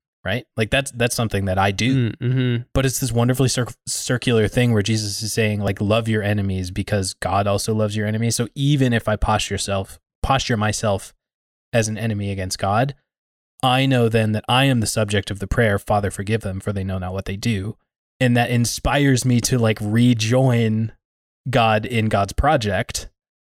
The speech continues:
Speaker 1: and become a friend of God then. And then, like, man,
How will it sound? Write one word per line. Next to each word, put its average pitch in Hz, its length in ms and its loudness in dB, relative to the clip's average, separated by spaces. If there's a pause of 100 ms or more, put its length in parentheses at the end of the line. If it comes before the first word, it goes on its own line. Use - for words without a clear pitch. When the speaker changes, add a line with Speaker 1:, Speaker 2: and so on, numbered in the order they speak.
(320)
Speaker 1:
and 202 480 0 (540)
become 110 720 0
a 110 120 0
friend 165 360 2
of 101 120 0
God 95 300 -2
then. 101 340 -4
And 110 160 0
then, 104 200 -2
like, 101 280 -4 (680)
man, 131 240 2